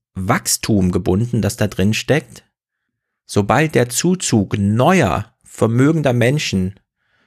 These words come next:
verebbt, leidet dieses Gebiet, in dem Falle ein Innenstadtgebiet,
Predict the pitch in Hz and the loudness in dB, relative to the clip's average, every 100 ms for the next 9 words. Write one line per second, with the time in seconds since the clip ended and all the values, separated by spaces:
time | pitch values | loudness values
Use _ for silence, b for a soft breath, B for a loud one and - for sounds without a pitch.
0 | _ - - 131 - - - _ _ _ | _ -4 0 0 -2 -10 -16 _ _ _
1 | _ _ _ _ - 95 107 127 127 113 | _ _ _ _ -2 2 2 2 2 0
2 | 117 120 120 - 107 104 123 131 - 98 | 2 0 0 -2 0 2 2 2 -2 -2
3 | 104 - 98 101 90 98 - 120 120 117 | 0 0 2 2 2 0 2 2 2 0
4 | - 113 113 110 117 | 0 -2 2 2 0